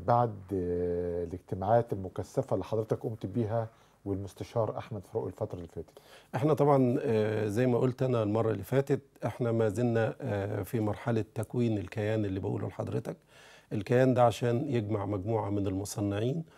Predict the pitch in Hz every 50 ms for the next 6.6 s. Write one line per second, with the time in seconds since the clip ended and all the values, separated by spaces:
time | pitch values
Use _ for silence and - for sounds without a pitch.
0 | - _ - 117 110 104 95 104 123 120 110 104 104 98 98 95 - - 92 98
1 | 120 123 120 113 - 113 101 - - 95 - - 113 101 92 - - - 95 90
2 | 92 104 110 - 101 101 101 90 98 95 113 131 147 143 - - - - - -
3 | - - 113 131 143 143 143 139 139 139 139 - 139 113 110 110 107 107 107 107
4 | 104 - 113 104 104 104 107 107 98 101 104 107 110 123 - - 127 104 104 127
5 | 104 107 110 104 - - 139 135 123 113 139 147 156 - - - - - - -
6 | 110 98 - - 139 135 127 113 123 113 - -